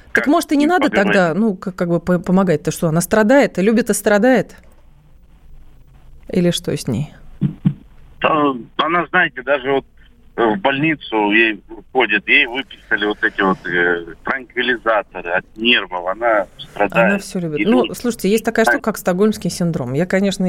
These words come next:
Speaker 2: я не медик, диагнозов не расставляю. Другое дело, мне кажется, что можно помочь только тому человеку, который сам себе хочет помочь.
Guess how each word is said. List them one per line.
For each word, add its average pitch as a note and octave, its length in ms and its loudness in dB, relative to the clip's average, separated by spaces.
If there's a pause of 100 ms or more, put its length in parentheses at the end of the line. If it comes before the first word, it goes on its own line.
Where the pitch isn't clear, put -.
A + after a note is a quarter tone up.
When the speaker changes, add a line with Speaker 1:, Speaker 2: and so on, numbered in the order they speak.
Speaker 2:
я F#3 120 2
не F#3 160 4
медик, F3 260 2
диагнозов E3 500 0
не F3+ 80 2
расставляю. F#3+ 600 2
Другое F3 260 0
дело, F3+ 260 0
мне E3 140 0
кажется, F3 380 -4
что - 180 -8
можно F3 240 0
помочь E3+ 320 -2
только - 240 -6
тому F3 200 0
человеку, A3 280 -2
который C#3+ 220 -4
сам - 180 -8
себе - 160 -12
хочет - 240 -12
помочь. - 420 -12